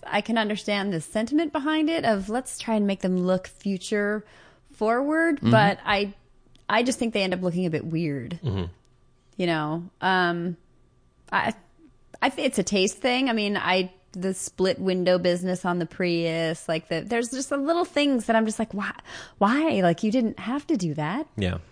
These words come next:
Speaker 1: But you, it's just kind of, it's just sort of weird to me. And, um, yeah, it's a, like I said, it's a personal preference thing, but I'm not a,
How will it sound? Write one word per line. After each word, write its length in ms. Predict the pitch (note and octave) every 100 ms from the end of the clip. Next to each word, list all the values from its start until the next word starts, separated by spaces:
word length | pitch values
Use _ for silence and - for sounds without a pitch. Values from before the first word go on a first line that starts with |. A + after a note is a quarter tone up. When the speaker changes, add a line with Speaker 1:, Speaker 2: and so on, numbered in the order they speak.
| - _ _ _
Speaker 1:
But 140 | A3+
you, 200 | A#3+ A3+ -
it's 220 | - A3+ -
just 160 | A#3+
kind 180 | - C#4
of, 140 | G#3+ -
it's 160 | B3+
just 160 | E4+ E4
sort 140 | F#4+
of 80 | E4
weird 240 | C#4 C#4+ C#4
to 60 | A3+
me. 180 | E3+
And, 240 | D#3+ E3+ E3+ _ _ _ _ _ _ - -
um, 460 | F3+ F#3 E3+ F3+ F3+ -
yeah, 280 | D4+ D#4 D4+ - _ _ _ _ _ - - -
it's 160 | - C#4+
a, 80 | C4 C4
like 260 | B3+ A3+
I 80 | G3
said, 220 | F#3 -
it's 120 | E3+
a 40 | G3+
personal 400 | - F3+ - D3 -
preference 360 | - E3+ - -
thing, 200 | - G3
but 140 | F#3 F#3
I'm 120 | F3+
not 200 | F3
a, 60 | E3+